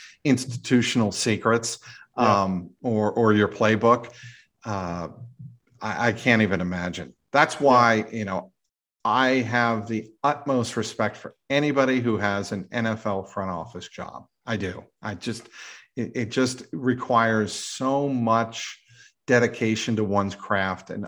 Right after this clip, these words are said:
Speaker 1: understanding intricacies, um, that, you know, I, I can only speak to. I
Speaker 2: You
Speaker 1: could
Speaker 2: gotta
Speaker 1: never
Speaker 2: love it.
Speaker 1: imagine. Yeah, I love
Speaker 2: You,
Speaker 1: it.
Speaker 2: you,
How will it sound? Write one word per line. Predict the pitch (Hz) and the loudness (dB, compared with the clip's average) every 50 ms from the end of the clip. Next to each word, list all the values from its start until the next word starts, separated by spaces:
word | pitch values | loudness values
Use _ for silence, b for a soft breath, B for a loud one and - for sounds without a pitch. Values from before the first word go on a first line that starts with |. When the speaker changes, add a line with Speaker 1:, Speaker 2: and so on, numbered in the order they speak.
| - | -4
Speaker 1:
understanding | - 131 120 123 113 - - - - 113 104 107 107 107 104 107 101 101 92 B B B B B B | -2 0 0 0 0 -2 -4 -6 -4 -2 -2 0 0 -2 -2 -2 -4 -4 -8 B B B B B B
intricacies, | 143 131 120 - 123 113 117 - 110 101 95 - - - 107 98 95 98 92 92 92 92 - - - _ _ _ _ _ _ _ _ _ _ | -2 -2 0 0 -2 -4 -2 0 -2 -2 -2 -2 -4 -4 -2 -2 -2 -4 -4 -6 -8 -10 -12 -14 -16 _ _ _ _ _ _ _ _ _ _
um, | - 110 95 92 92 92 92 92 90 - | -12 -10 -8 -6 -6 -6 -6 -8 -6 -4
that, | 107 107 - - - _ - - | -6 -6 -6 -8 -18 _ -8 -6
you | 107 | -4
know, | 95 92 90 90 87 - 120 - 131 | -4 -4 -4 -6 -8 -10 -6 2 4
I, | 139 151 160 - - - - - - | 4 4 4 2 -2 -10 -8 0 2
I | 135 139 | 4 4
can | 131 135 117 | 4 4 2
only | 101 92 85 85 | 0 0 -2 -6
speak | - - - 76 - - | -10 -12 -14 -16 -16 -16
to. | - - - - - _ _ _ _ _ - - 120 117 | -16 -16 -16 -18 -20 _ _ _ _ _ -12 -4 0 2
I | 117 | 2
Speaker 2:
You | 117 | 2
Speaker 1:
could | 135 127 | 4 4
Speaker 2:
gotta | 135 135 135 | 6 8 8
Speaker 1:
never | 135 139 | 8 8
Speaker 2:
love | 143 147 139 131 | 8 8 8 6
it. | 120 | 2
Speaker 1:
imagine. | 85 85 85 - - - - - _ _ _ _ _ _ _ - | -4 -4 -8 -12 -14 -16 -18 -20 _ _ _ _ _ _ _ -2
Yeah, | 120 113 | 2 4
I | 104 107 | 4 4
love | 107 117 139 147 | 4 6 6 6
Speaker 2:
You, | 135 - | 6 4
Speaker 1:
it. | - 135 135 | 2 -2 -12
Speaker 2:
you, | 131 | -14